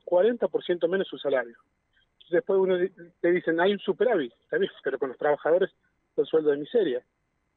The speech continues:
¿sí? Trabajan las mismas horas en cantidad de horarias, los mismos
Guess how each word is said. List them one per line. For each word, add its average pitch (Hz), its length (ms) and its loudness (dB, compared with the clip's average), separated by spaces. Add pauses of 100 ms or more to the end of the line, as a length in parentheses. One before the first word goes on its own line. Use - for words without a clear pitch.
(120)
¿sí? 165 180 -10 (420)
Trabajan 151 340 0
las 135 80 -8
mismas 220 340 0
horas 233 420 2
en 143 80 -14
cantidad 147 300 2
de 160 60 4
horarias, 226 420 2 (360)
los 139 180 -4
mismos 175 440 -4